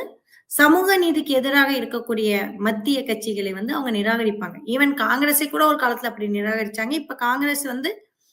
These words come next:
நாங்க வந்து இப்ப கிட்டத்தட்ட அந்த சமூக நீதிக்கு ஆதரவான நிலை எடுத்ததுனால தான் தமிழக மக்கள் காங்கிரஸை ஏற்றுக்கொண்டு இருக்கிறார்கள். அப்படி இருக்கும் பொழுது,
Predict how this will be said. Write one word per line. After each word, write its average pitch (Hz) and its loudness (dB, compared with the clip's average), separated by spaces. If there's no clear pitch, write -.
நாங்க 302 6
வந்து 294 4
இப்ப 302 -4
கிட்டத்தட்ட 262 -4
அந்த 254 -2
சமூக 277 0
நீதிக்கு 254 0
ஆதரவான 220 -4
நிலை 247 0
எடுத்ததுனால 247 0
தான் 320 2
தமிழக 285 2
மக்கள் 269 -4
காங்கிரஸை 240 -2
ஏற்றுக்கொண்டு 196 -10
இருக்கிறார்கள். 160 -14
அப்படி 320 2
இருக்கும் 320 0
பொழுது, 214 -2